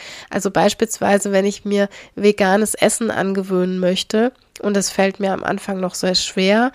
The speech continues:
dann kann ich mich gezielt mit Menschen umgeben, die zum Beispiel schon vegan leben und kann mir da einerseits natürlich Sachen abschauen, man kann sich Tipps geben und so weiter, aber ich sehe einfach dann auch dort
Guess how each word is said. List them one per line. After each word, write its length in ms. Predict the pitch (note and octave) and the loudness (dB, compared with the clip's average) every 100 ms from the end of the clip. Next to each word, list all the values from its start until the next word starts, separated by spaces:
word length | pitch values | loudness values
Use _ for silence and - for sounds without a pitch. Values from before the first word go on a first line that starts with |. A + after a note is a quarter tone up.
| - - - | -6 -20 -10
dann 200 | - F#3+ | -2 -2
kann 260 | F#3 G3 G3+ | 0 0 2
ich 160 | A#3 - | 0 -2
mich 180 | G3+ | -8
gezielt 680 | - - - A#3 B3 C4+ - | -8 -6 -4 2 6 4 2
mit 160 | - - | -10 -2
Menschen 420 | F#3+ G3+ - G#3 | 0 0 -2 -4
umgeben, 580 | G3+ F#3+ G3+ G#3+ A3 A3 | -6 -6 -2 0 0 -2
die 160 | G3+ | -4
zum 180 | G3 G3+ | -6 -4
Beispiel 320 | F#3+ F#3 - | -2 -4 -4
schon 320 | G3 - G3 G3 | -4 -2 -2 0
vegan 560 | G#3 G3+ F3 F3 G3+ - - - | 0 0 -4 -4 -4 -8 -14 -2
leben 480 | G#3+ A3+ A3 E3 | 4 6 6 2
und 220 | - F3+ - | -6 -8 -6
kann 240 | F#3+ G3 | -4 -2
mir 120 | G3 | -2
da 360 | F#3+ F3 G3 A3+ - - - _ - | -2 0 0 -2 -8 -20 -20 _ -2
einerseits 480 | F#3 G3+ F#3 - | 4 4 4 -2
natürlich 340 | F3+ F3+ F3 E3+ | -6 -4 -4 -4
Sachen 300 | F#3 - - | -6 -6 -2
abschauen, 640 | - - - - A3 A#3+ | -2 0 -2 2 4 4
man 160 | G#3+ F3+ | 2 -2
kann 220 | F#3 F3 | -4 -4
sich 140 | E3+ - | -6 -2
Tipps 340 | A#3 - - | -2 -2 -4
geben 300 | G3 A3 A3 | 2 2 2
und 180 | A3+ G#3+ | -2 -2
so 140 | G#3 | -2
weiter, 340 | G3+ G3+ G#3 - | 0 0 0 0
aber 220 | G3 G#3 | 2 2
ich 180 | G3+ - | 0 -4
sehe 380 | - A3+ C4+ | 2 4 4
einfach 380 | - G3+ - G3 | 4 0 0 -4
dann 220 | - F#3 | -4 -4
auch 200 | - F3 | -4 -6
dort 420 | - F#3 F#3+ B3+ | -4 0 4 2